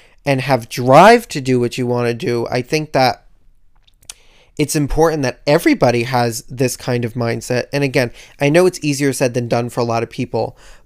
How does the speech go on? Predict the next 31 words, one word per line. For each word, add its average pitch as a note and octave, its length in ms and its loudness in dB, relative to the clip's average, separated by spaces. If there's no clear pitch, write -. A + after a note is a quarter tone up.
but C3+ 260 6
if C#3 220 0
you're D#3+ 100 4
similar C#3+ 440 0
to - 160 -6
me B2 340 -2
in B2+ 140 -2
the B2 80 -2
sense B2 400 -4
that A#2 340 0
you C#3+ 240 2
know C3+ 380 4
what C3 180 0
you C3 140 -4
want, A#2+ 420 -4
you C#3 100 -4
know C3 200 0
what B2+ 160 -4
you C3 100 -6
like, C3+ 460 4
you C#3+ 180 2
know C#3+ 240 6
you C3 160 0
don't B2 260 0
wanna A#2+ 220 -2
settle, C#3 600 0
I C3+ 100 0
think C3+ 220 -4
having C3 320 -4
this B2+ 180 -6
mindset B2+ 560 -4